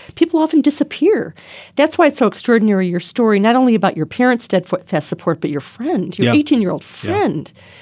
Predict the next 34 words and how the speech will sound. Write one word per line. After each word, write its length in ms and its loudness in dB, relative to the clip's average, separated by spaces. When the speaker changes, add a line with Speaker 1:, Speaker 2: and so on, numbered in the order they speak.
Speaker 1:
which 160 -4
is 160 -4
really 240 0
extraordinary, 520 -8
that 140 -8
he 120 2
didn't 240 2
turn 200 -2
away 220 0
from 240 -6
it, 220 -12
because 500 -2
that's 180 2
what 100 2
people 260 2
tend 180 0
to 80 0
do. 400 2
They 100 4
don't 100 4
wanna 180 2
look. 320 0
Speaker 2:
Oh, 60 -10
they 140 -2
were, 160 0
they 180 -2
were 320 -2
stalwarts, 680 -6
and, 240 -6
uh, 280 -10
both 500 -2
of 80 2
them, 160 -2
uh, 220 -6